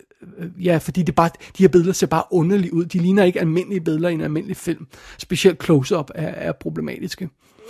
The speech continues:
Så for lige at opsummere. Øh,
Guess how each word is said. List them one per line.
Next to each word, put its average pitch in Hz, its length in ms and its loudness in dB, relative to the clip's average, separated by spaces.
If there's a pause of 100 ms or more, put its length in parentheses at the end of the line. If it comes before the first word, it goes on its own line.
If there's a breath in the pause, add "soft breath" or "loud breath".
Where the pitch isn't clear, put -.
(680 loud breath)
Så - 300 4
for 214 240 8
lige 240 420 6
at 160 160 2 (100)
opsummere. 170 600 0 (500)
Øh, 98 360 -12